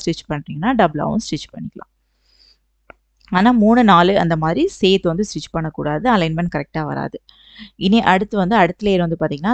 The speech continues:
த்ரீ எம்எம் சைஸ் bunch of beads தான். bunch of beads ஸ்டிச் பண்ணும்போது நெருக்கமா இருக்கணும், கேப் இருக்கக்கூடாது. கேப் இருந்தாலே நமக்கு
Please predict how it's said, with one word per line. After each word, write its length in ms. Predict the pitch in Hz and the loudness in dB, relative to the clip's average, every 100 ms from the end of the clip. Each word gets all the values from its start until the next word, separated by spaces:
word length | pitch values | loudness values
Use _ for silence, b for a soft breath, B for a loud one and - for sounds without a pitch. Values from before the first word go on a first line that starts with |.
| 240 | -2
த்ரீ 100 | 202 196 | -2 0
எம்எம் 220 | 180 170 160 | 0 -2 -4
சைஸ் 160 | 175 - | -6 -4
bunch 200 | 151 156 | -6 -2
of 120 | 165 - | -4 -4
beads 240 | 151 - | -14 -10
தான். 220 | - 208 359 b b b - | -2 -2 -2 b b b 0
bunch 220 | 185 196 226 | 2 4 2
of 60 | 185 | 0
beads 160 | 214 233 | -8 -8
ஸ்டிச் 260 | - 190 - | -6 -6 -2
பண்ணும்போது 360 | 208 190 175 254 214 | 0 0 0 2 2
நெருக்கமா 440 | 180 180 196 190 160 | 0 0 0 0 -2
இருக்கணும், 360 | - 175 226 185 | -4 -2 0 2
கேப் 260 | 160 175 190 | 2 2 -2
இருக்கக்கூடாது. 640 | 190 180 160 151 143 202 | 0 -2 -2 -2 -2 -2
கேப் 380 | 185 165 185 190 | 0 0 0 -2
இருந்தாலே 400 | 185 160 170 254 | 0 0 0 0
நமக்கு 380 | 220 160 214 | 0 -2 -2